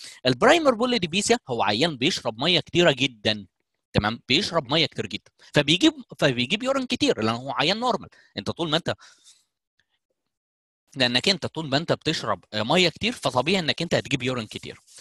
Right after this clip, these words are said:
فانت ساعتها هتشك ان العيان ده عنده دايبيس انسيبيدس، لان العيان ده ممكن يبقى باي بولار مثلا ماشي على ليثيوم. هتيجي تقيس اكتر حاجه تميز لك العيان ده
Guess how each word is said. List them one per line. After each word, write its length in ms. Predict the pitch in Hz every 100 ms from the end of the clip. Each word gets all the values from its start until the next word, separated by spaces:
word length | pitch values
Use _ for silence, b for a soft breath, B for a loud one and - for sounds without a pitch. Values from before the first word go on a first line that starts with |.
| B -
فانت 200 | 240 269
ساعتها 360 | 262 302 262
هتشك 320 | 240 277 - 262
ان 100 | 240
العيان 380 | 208 226 262
ده 120 | 254 254 -
عنده 260 | 233 -
دايبيس 340 | 185 185 123 196
انسيبيدس، 520 | 214 302 214 - -
لان 160 | 107
العيان 220 | 82 101 131
ده 100 | 117
ممكن 300 | 127 - 113
يبقى 180 | 98
باي 140 | 90 90
بولار 220 | 127 110 95
مثلا 280 | 101 -
ماشي 180 | 135 151
على 200 | 175 208
ليثيوم. 360 | 233 285 - - _ B B B -
هتيجي 540 | 185 311 285 139 107 _ _
تقيس 300 | 240 220 - -
اكتر 320 | 254 _ -
حاجه 260 | - 196 143
تميز 400 | - 143 175 -
لك 180 | 104 -
العيان 340 | 104 120 156
ده 120 | 180